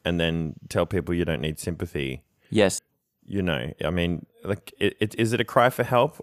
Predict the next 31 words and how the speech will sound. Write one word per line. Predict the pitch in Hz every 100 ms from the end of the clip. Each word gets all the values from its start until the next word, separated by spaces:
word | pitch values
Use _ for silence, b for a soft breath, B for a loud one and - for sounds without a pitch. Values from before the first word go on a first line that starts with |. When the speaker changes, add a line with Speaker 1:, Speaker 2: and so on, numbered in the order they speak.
| -
Speaker 1:
or, | 101 95 95 92 95 - _ _ _ _ _ _ _ -
you | 120 135
know, | 139 -
I |
mean, | 120 110
and | 127 127
this, | 135 - - B B B B - - -
uh, | 104 -
the, | 104 113 110
the | 107 117
duality | 117 123 117 127 135 120 95 80 -
in, | 90 85 69 -
in | - 87
the | 85
lyrics | 85 82 76 - -
for | 85
this | 78 76
song, | - - - - - - 82 73 71 73 -
just, | - -
it | - 82
just, | 73 87 - _ _ -
it | 82
inhabits | 90 87 87 87 87 -
every | 82 82 82 78
aspect | 76 - 76 -
of | 71
it. | - -
It's, | - - - - - - -
it's | 82 -
amazing | 85 82 82 82 71 73
how, | 87 76 71